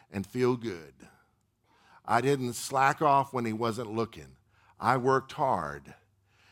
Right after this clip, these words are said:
And tomorrow, if we don't get done, he's gonna want to hire me. Maybe I'll become the foreman. But it's his business, not mine.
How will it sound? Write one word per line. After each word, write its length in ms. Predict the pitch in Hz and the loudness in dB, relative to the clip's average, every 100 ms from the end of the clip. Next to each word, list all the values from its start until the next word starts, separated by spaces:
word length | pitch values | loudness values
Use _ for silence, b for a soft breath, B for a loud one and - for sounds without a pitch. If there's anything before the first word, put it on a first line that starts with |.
| b | b
And 200 | 98 104 | -6 -6
tomorrow, 680 | 117 104 107 139 165 185 180 | -4 0 4 4 6 4 2
if 240 | - 107 | -4 -4
we 120 | 117 113 | -2 2
don't 220 | 131 135 | 2 2
get 240 | 147 147 | 0 0
done, 420 | 156 156 175 160 - b | 0 2 0 -2 -10 b
he's 280 | 120 123 92 | -2 -2 -2
gonna 280 | 104 90 76 | -6 -6 -8
want 360 | 78 107 123 - _ _ | -8 -8 -8 -14 _ _
to 60 | 107 | -20
hire 400 | 104 82 69 65 | -18 -16 -16 -20
me. 200 | 64 65 _ _ _ _ _ _ _ _ _ _ _ _ _ _ _ _ _ _ _ _ _ _ _ b b b | -20 _ _ _ _ _ _ _ _ _ _ _ _ _ _ _ _ _ _ _ _ _ _ _ _ b b b
Maybe 320 | 135 151 151 | 2 4 6
I'll 240 | 170 180 | 6 6
become 380 | 143 127 156 131 | 4 0 0 0
the 100 | 113 | -2
foreman. 520 | - 127 110 95 69 65 _ _ _ _ _ b b b 120 | -6 -4 -2 -4 -12 -20 _ _ _ _ _ b b b 2
But 140 | 135 | 4
it's 240 | 120 - | 2 0
his 360 | - 156 190 165 | 2 4 4 4
business, 580 | 180 180 147 156 139 - | 2 2 0 -2 -2 -8
not 320 | 107 117 117 110 | -6 -2 -2 -2
mine. 360 | 98 87 67 | -2 -4 -8